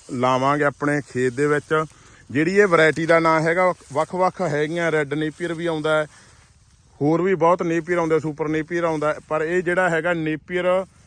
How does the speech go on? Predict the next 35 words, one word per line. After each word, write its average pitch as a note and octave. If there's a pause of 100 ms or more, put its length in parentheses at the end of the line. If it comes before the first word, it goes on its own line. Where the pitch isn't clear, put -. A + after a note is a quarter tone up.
(880)
ਟਵੈਂਟੀ F#3
ਆ C#3+
ਇਹ। A2+ (420)
ਮੰਨ C#3+
ਲਓ E3
ਨੇਪੀਅਰ D#3+
ਵੀਹ D3+
ਕਹਿ E3
ਦਈਏ, D#3+ (340)
ਤੇ F3
ਮੇਰਾ E3
ਛੇ E3
ਫੁੱਟ D#3+ (760)
ਕੱਦ D#3
ਹੈ E3
ਤੇ E3+ (100)
ਬਾਂਹ C#3
ਦੇਖ D3+
ਲਓ, D#3+
ਬਾਂਹ C#3+
ਤੋਂ F3+
ਉੱਪਰ D3+
ਹੈ D#3 (400)
ਤੇ E3+ (100)
ਕੋਈ G#3
ਇਹਦੇ G3
ਵਿੱਚ G3
ਰੇ D#3
ਸਪਰੇਅ F3
ਨਹੀਂ। F3+ (420)
ਤੇ E3+
ਹੁਣ E3
ਥੋੜ੍ਹਾ E3+
ਜਿਹਾ F#3
ਬਾਈ D#3